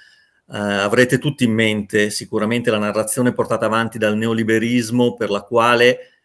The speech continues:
se la dimensione della torta aumenta, aumenterà anche quella delle briciole destinate alle classi meno abbienti. Ecco, questa narrazione, oltre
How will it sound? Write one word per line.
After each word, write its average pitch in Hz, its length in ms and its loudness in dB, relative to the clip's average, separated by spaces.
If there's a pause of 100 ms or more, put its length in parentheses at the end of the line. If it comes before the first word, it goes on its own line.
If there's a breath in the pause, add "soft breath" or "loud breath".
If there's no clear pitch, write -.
(200 loud breath)
se - 200 -8
la 107 80 2
dimensione 120 560 -2
della 127 240 2
torta 147 340 -2
aumenta, 135 920 0 (240 loud breath)
aumenterà 117 520 -4
anche 127 300 -4
quella 123 320 2
delle 113 300 0
briciole 123 520 -2
destinate 110 580 -6
alle 101 120 -2
classi 101 380 -6
meno 98 200 -8
abbienti. 92 600 -18 (800)
Ecco, 127 240 0
questa 131 220 0
narrazione, 139 880 4
oltre 110 520 -4